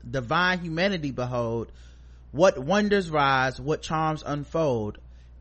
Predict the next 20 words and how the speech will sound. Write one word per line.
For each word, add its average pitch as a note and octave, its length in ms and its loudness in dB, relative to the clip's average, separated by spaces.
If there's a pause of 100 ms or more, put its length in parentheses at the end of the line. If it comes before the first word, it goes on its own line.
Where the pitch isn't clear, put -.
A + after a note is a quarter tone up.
at C#3 160 -2
his D3 240 -6
descent B2 480 -8
to - 180 -8
earth. B2+ 380 -4 (1400)
The C#3+ 140 -2
bosoms G3 480 2
of E3 180 -2
the C#3+ 100 -2
great D3 320 0
and B2 200 -4
good, D3+ 560 0
with B2 180 -6
wonder D#3 380 -2
and C#3+ 200 -2
delight C3 380 0
he E3 220 -8
viewed, B2+ 580 -4 (540)
and C3+ 220 -2
fixed - 480 -2